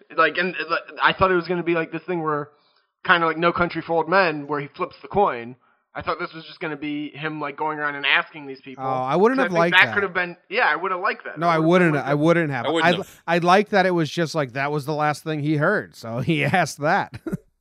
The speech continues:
Speaker 3: And I think it was him trying, trying himself out as a serial killer. He was,
Speaker 2: Okay.
Speaker 3: you know,
Speaker 1: I
Speaker 3: 'cause
Speaker 1: didn't
Speaker 3: it, it was a
Speaker 1: know.
Speaker 3: very, like, movie thing to do. He's like, "All right, well, I'm leaning into this little role I've got myself."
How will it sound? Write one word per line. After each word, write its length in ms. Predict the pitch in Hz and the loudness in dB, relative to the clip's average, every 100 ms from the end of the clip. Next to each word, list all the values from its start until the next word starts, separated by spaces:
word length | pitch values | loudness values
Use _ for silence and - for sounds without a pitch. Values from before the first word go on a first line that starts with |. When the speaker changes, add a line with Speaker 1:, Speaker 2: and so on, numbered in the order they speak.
| _ | _
Speaker 3:
And 120 | 147 | 0
I 60 | 151 | 0
think 120 | 180 | 0
it 40 | |
was 180 | 196 175 | 0 0
him 160 | 180 170 | -4 -4
trying, 420 | 175 156 151 147 _ | -2 0 -2 -6 _
trying 320 | - 160 160 | -4 0 0
himself 400 | 151 135 156 135 | -2 -4 -2 0
out 160 | 147 139 | 2 2
as 140 | 127 123 | 2 -2
a 60 | |
serial 380 | 117 - 123 107 | -6 -8 -6 -6
killer. 340 | - 95 95 - _ _ _ _ _ _ _ _ _ _ _ | -6 -8 -10 -14 _ _ _ _ _ _ _ _ _ _ _
He 120 | - 147 | -6 -4
was, 240 | 139 131 | -2 -2
Speaker 2:
Okay. 240 | 147 143 147 _ _ _ _ _ _ _ | -2 -2 -6 _ _ _ _ _ _ _
Speaker 3:
you 80 | 151 | -6
know, 140 | 143 170 | -2 0
Speaker 1:
I 160 | 147 | 0
Speaker 3:
'cause 160 | 147 147 | 0 -2
Speaker 1:
didn't 200 | 165 170 | -2 2
Speaker 3:
it, 20 | |
it 40 | |
was 140 | 175 170 | 4 4
a 60 | |
Speaker 1:
know. 60 | 123 | 4
Speaker 3:
very, 200 | 180 180 | 2 4
like, 200 | 175 151 | 2 0
movie 260 | 156 175 143 | -2 -2 -4
thing 240 | - 117 | -6 -8
to 80 | 117 | -6
do. 220 | 135 120 | -4 -2
He's 160 | 107 107 | -2 -4
like, 160 | 110 | -6
"All 100 | 127 | -4
right, 180 | 135 117 | -2 -2
well, 200 | 117 123 | 0 -2
I'm 180 | 120 120 - _ | -2 -6 -16 _
leaning 300 | - 123 131 | -10 -8 -6
into 180 | 127 120 | -8 -8
this 200 | 117 113 | -8 -8
little 180 | 127 117 | -6 -6
role 220 | 110 151 | -2 -2
I've 160 | 123 95 | -2 -4
got 120 | 113 | -6
myself." 440 | 107 95 113 123 | -8 -8 -8 -10